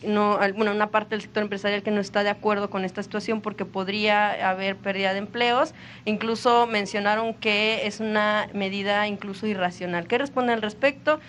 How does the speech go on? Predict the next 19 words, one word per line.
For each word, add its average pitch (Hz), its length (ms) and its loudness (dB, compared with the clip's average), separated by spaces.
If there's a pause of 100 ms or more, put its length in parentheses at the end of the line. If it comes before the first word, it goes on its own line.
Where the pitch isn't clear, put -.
(200)
Y, 254 520 0
eh, 202 420 2
bueno, 208 260 0
pues 202 180 -6
si 220 80 -4
precisamente 226 640 -2
tienen 220 320 0
ustedes 214 420 -2
previsto 202 540 -6
que - 80 -8
pueda 202 260 0
haber 208 180 -2
cierres 214 600 -2
de 202 160 -4
empresas 233 580 0
o 208 100 -6
pérdidas 214 360 -2
de 196 80 -6
empleos, 202 340 -4